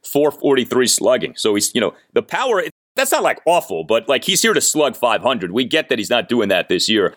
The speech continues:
but he is having a pretty good month of May. He is getting on base. He is piling up hits. We are seeing that. And I'd love to know the percent of the time this month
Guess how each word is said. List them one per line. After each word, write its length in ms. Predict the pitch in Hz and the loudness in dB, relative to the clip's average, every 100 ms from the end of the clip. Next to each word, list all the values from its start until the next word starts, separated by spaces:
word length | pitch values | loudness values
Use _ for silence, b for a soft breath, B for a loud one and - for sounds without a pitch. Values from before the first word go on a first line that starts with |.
| _ | _
but 260 | 120 131 - | 0 0 0
he 240 | 160 185 | -2 0
is 160 | 254 254 | 0 0
having 280 | 208 214 180 | -2 -2 -6
a 40 | |
pretty 260 | - 185 175 | -2 -2 0
good 200 | 170 131 | -2 -2
month 200 | 160 143 | -2 0
of 80 | |
May. 180 | 139 170 | 0 0
He 240 | 117 127 139 | 0 0 0
is 140 | 175 | 0
getting 240 | 180 180 175 | 0 -2 -2
on 160 | 175 | -2
base. 300 | 147 147 151 | 0 0 -2
He 140 | 113 131 | -2 -2
is 100 | - | -2
piling 380 | 151 143 151 | -4 -4 -2
up 120 | 147 120 | -2 0
hits. 240 | 123 - | -2 -2
We 100 | 117 | 0
are 100 | 131 | 0
seeing 280 | - 139 143 | 0 -2 0
that. 280 | 101 101 - b b b | 0 -2 -6 b b b
And 260 | 127 127 131 | -4 -4 -4
I'd 160 | 170 170 | -4 -2
love 240 | 220 240 | -2 -2
to 100 | 202 | -2
know 160 | 165 165 | 0 0
the 140 | 147 | 0
percent 480 | - 107 - 156 - | -2 -2 0 -2 -2
of 140 | 127 113 | -2 -2
the 80 | 104 | -2
time 460 | 131 120 95 85 104 | -2 -2 -2 -4 -2
this 220 | 117 - | -2 0
month 320 | 113 101 | 0 0